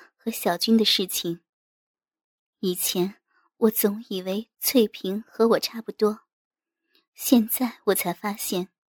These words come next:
有一个不中用的丈夫，起码在心理上也能抚慰我的欲火。半软的鸡巴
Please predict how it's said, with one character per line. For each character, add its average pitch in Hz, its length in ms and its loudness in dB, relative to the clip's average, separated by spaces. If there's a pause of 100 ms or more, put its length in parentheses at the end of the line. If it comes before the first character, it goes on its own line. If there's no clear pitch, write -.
(640)
有 202 160 4
一 196 120 -4
个 220 140 6
不 226 160 -2
中 240 220 4
用 226 120 4
的 202 100 0
丈 202 280 -6
夫， - 280 -4 (440)
起 - 240 -2
码 220 220 0
在 - 160 -4
心 247 300 6
理 202 120 0
上 208 320 -4 (360)
也 202 120 2
能 196 180 0
抚 190 360 -2
慰 226 260 4
我 180 120 6
的 196 120 -2
欲 226 220 0
火。 170 400 -4 (880)
半 226 220 2
软 190 220 2
的 196 100 -2
鸡 226 260 0
巴 196 280 -4